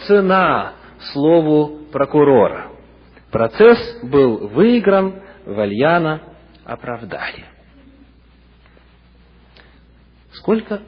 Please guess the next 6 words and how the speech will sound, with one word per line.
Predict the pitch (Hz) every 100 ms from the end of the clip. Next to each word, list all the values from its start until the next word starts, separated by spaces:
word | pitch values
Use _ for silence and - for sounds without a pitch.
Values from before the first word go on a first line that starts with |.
| -
стоит | - - 175 165 - - _
ваше | 110 117 107 - - - _ _ _ -
слово? | 78 - - _ _ _ _ _ _ _ _ _ _ _ _ _ _ _ _ _ _ _ _
Какова | 113 127 147 196 214 214 - - -
его | 143 165 135 127 127 127 - _ _ _ -
цена? | 160 120 -